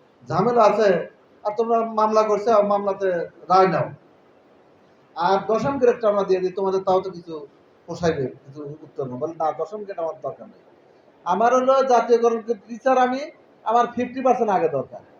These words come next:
আমার ফিফটি পার্সেন্ট দেওয়া আছে আইনে, সেটা আমাকে দিবেন, তারপর টাইম স্কেল দিবেন,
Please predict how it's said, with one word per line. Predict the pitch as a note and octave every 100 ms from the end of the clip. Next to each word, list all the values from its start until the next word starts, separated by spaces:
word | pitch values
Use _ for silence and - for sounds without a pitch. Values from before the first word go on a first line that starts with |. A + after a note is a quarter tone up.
| - - _ _ _ _ _
আমার | F#3+ A3+ A#3+ A#3 A3 _
ফিফটি | A3 A#3 B3+
পার্সেন্ট | B3+ B3 C4 B3+ B3 - _ F#3
দেওয়া | G#3+ A#3+ A#3
আছে | A3+ A#3
আইনে, | A3 G#3+ G3+ F#3+ - - _ _ _
সেটা | G#3+ A3+
আমাকে | A3+ G3
দিবেন, | G#3+ A#3 C4 - - _ _
তারপর | G#3+ A3+ A3+ A#3
টাইম | A3+ A#3+
স্কেল | - C4
দিবেন, | A#3 B3 C4